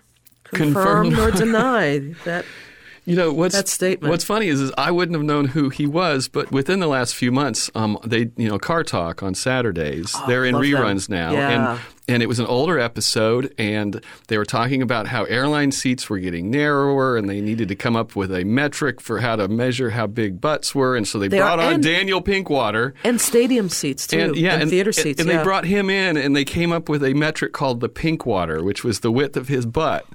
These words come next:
Speaker 1: And I Googled him when I got home and learned that he was who you say he was. So that's the only
Speaker 2: He
Speaker 1: reason I
Speaker 2: was,
Speaker 1: know
Speaker 2: he
Speaker 1: that.
Speaker 2: was a fun guy to interview. That was, boy, that was back when I was, uh, writing for the,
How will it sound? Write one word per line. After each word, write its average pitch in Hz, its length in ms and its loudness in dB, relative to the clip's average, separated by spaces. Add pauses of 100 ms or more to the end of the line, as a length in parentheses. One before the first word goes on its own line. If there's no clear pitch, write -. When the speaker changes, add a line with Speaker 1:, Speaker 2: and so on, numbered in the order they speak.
(600)
Speaker 1:
And 165 100 2
I 165 140 4
Googled 190 400 2
him 165 200 2
when 156 100 4
I 156 100 2
got 156 220 0
home 190 340 2
and 160 100 2
learned 175 280 2
that 151 100 0
he 165 160 2
was 160 220 2
who 165 200 2
you 165 140 2
say 180 240 2
he 180 160 4
was. 131 380 2
So 151 160 0
that's 151 200 2
the - 160 0
only 202 120 0 (200)
Speaker 2:
He 285 160 6
Speaker 1:
reason 285 60 6
I 262 40 4
Speaker 2:
was, 233 220 4
Speaker 1:
know 202 120 2
Speaker 2:
he 247 220 4
Speaker 1:
that. 254 60 4
Speaker 2:
was 226 200 2
a 143 100 4
fun 185 360 -2
guy 160 200 0
to 139 100 0
interview. 135 380 -2
That 160 220 0
was, 98 120 -6
boy, 131 260 -8
that 151 120 -4
was 165 140 -8
back 147 260 -4
when 131 80 -6
I 131 40 -6
was, - 380 -10
uh, 120 500 -10 (420)
writing 139 260 -4
for 135 160 -12
the, 123 300 -10